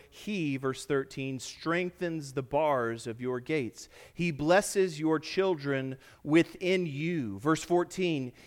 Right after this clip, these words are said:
"He makes peace in your borders. He fills you with the finest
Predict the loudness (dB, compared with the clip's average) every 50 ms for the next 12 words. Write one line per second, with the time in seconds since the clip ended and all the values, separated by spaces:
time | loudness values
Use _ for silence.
0 | -20 _ -12 -2 0 2 4 4 4 2 2 0 -2 -6 -8 -10 -12 -14 -18 -20
1 | _ _ _ _ _ _ _ _ _ _ -4 0 0 0 0 -2 -6 -14 -14 -14
2 | -10 -8 -8 -8 -8 -10 -12 -14 -14 -14 -14 -16 -18 -20 -20 -16 _ -10 -10 -6
3 | -6 -4 -6 -6 -6 -6 -4 -4 -4 -4 -6 -8 -10 -12 -14 -20 -20 -20 -20 -20
4 | -20 -20 _ _ _ _ _ _ _ -20 -20 _ _ _ _ _ -6 -6 -6 -4
5 | 0 0 2 2 0 -2 -6 -8 -6 -6 -6 -6 -6 -8 -12 -14 _ _ _ _
6 | _ _ -6 -6 -4 -4 -6 -6 -2 -2 -2 -2 -2 -2 -4 -6 -8 -10 -14 -16
7 | -18 -20 -20 -20